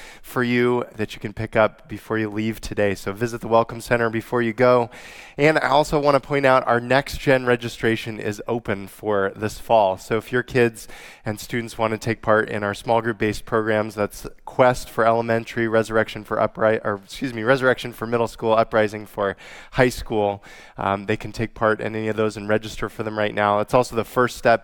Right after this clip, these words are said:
in any sacraments this year. So if your kids want to receive First Communion, First Reconciliation, or Confirmation,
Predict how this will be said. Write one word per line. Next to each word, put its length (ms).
in 120
any 180
sacraments 720
this 260
year. 180
So 220
if 160
your 100
kids 220
want 160
to 40
receive 360
First 240
Communion, 400
First 260
Reconciliation, 800
or 60
Confirmation, 880